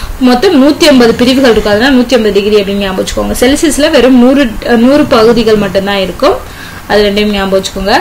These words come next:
அடுத்து, அஜய் வந்து சமதள ஆடியிலிருந்து ஒரு மீட்டர் தொலைவில் நிற்கிறான். அவன் ஆடியை நோக்கி ஐம்பது சென்டிமீட்டர் நகருகின்றான். அஹ், அப்போது அஜய்க்கும் அவனது பிம்பத்திற்கும் இடைப்பட்ட தொலைவு என்-, அப்படின்னு பாத்தீங்கன்னா ஒரு மீட்டரா இருக்குமா.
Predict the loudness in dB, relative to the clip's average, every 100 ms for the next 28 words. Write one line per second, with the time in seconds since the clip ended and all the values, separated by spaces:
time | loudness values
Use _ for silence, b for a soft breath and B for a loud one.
0 | -4 B B 0 2 2 2 2 2 2
1 | 2 2 0 2 2 2 2 2 2 2
2 | 2 2 2 2 0 0 -2 0 -2 -2
3 | -2 -2 -2 -4 -4 -2 -2 2 2 2
4 | 0 0 0 0 0 0 0 0 0 0
5 | -2 -2 -4 -2 -2 -2 -2 -4 -4 B
6 | B B B B B -2 0 0 0 2
7 | 2 4 2 2 2 2 2 0 2 2
8 | 2 2 2 4 4 2 0 0 2 2
9 | 2 0 -2 0 2 4 2 2 2 2
10 | 0 -4 -2 0 0 -2 -2 -2 -4 -2
11 | 0 -2 -6 -16 -20 -20 -18 -14 -2 2
12 | 4 4 2 0 -2 0 0 -2 -4 -6
13 | -4